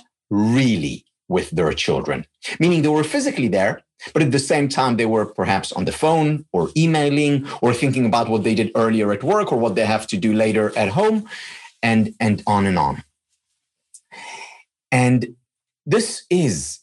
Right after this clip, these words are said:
a very important finding, especially for today's world.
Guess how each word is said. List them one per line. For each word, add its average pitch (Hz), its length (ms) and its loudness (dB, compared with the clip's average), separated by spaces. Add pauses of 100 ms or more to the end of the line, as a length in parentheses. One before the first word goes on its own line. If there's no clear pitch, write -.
(200)
a - 60 2
very 147 340 2
important 131 520 0
finding, 113 580 0
especially 135 760 -2
for 98 240 -2
today's 82 720 -2
world. 69 480 -2